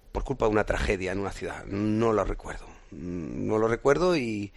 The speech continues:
y entonces no lo puedo comparar. Lo que sí tengo claro es que dentro de las obligaciones que tiene cada jugador, es, una de ellas es entrenar mucho su mente y, y, y hacerla competitiva siempre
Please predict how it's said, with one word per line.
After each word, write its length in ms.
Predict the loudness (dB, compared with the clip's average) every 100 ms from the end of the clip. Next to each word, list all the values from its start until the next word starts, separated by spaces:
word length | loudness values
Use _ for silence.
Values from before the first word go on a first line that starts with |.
| -20 -20 -20 -14 -4
y 60 |
entonces 280 | -2 0 2
no 80 | 4
lo 140 | 2
puedo 240 | 2 -4 -2
comparar. 480 | -4 0 2 2 -4
Lo 100 | -6
que 80 |
sí 160 | -6 0
tengo 240 | 2 2
claro 300 | 2 2 2
es 100 | -2
que 300 | 0 2 2 -2 -20 -20 -20 -20 -20 -20 _ _
dentro 380 | 0 0 2 2
de 100 | 4
las 220 | 2 0
obligaciones 600 | -4 -6 -4 2 4 2
que 120 | 0 -2
tiene 200 | -2 -2
cada 200 | -2 -2
jugador, 580 | -2 2 4 2 0 -8 -12
es, 440 | -4 -4 -4 -8 -10
una 240 | -4 -2
de 80 | 0
ellas 260 | 0 0 2
es 320 | -2 -2 -14 -20 -20 -20 -20 -10
entrenar 460 | -2 0 2 4 4
mucho 240 | 2 -2
su 160 | -4 0
mente 440 | 0 0 -6 -8 -8
y, 500 | -6 -6 -8 -16 -20 -20 -20
y, 680 | -8 -6 -4 -6 -10 -14 -14
y 120 | -4 -4
hacerla 340 | -2 -2 -2
competitiva 580 | -2 -4 -4 -2 -2 0
siempre 540 | 2 0 2 -4 -4